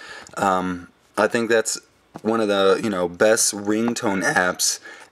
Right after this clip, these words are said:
out there, and again, it's called Random Ring. You guys should check it out. Um, that's it for this video, you guys. Um, I think that was about ten of 'em. So, uh,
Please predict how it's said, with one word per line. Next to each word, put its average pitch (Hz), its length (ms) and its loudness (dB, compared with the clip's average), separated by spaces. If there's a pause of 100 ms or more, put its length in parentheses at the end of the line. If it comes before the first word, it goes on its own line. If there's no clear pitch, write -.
(120)
out 104 300 2
there, 90 480 0
and 95 160 -2
again, 101 280 -2
it's 98 120 -2
called 90 240 2
Random 101 480 0
Ring. 110 320 -2
You 92 120 -6
guys 87 280 2
should - 180 -2
check - 260 0
it 92 60 4
out. 87 300 0 (560)
Um, 107 440 2
that's 120 360 0
it 131 200 0
for 110 160 0
this 107 200 0
video, 113 320 0
you 101 160 -2
guys. 98 460 4
Um, 95 600 -2
I 104 100 0
think 104 240 -2
that 101 120 4
was 101 100 -2
about 98 240 0
ten 110 220 -2
of 101 120 -2
'em. 107 220 -2
So, 92 400 2
uh, 92 260 2